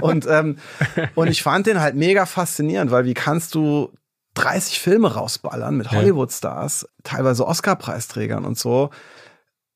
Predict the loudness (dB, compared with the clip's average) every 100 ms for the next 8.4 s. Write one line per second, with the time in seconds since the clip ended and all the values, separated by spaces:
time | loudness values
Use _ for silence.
0 | _ _ -4 2 2 4 2 2 4 2
1 | 2 2 0 2 2 4 2 2 2 0
2 | 0 2 4 2 2 2 2 2 2 2
3 | -2 -4 0 0 2 2 2 2 2 0
4 | -2 -6 -2 2 2 2 0 2 4 2
5 | 2 2 2 0 2 2 2 -2 -4 -4
6 | 0 0 -2 -2 0 0 -2 -4 0 2
7 | 2 0 2 2 2 0 -4 -4 -8 -6
8 | -6 -6 -12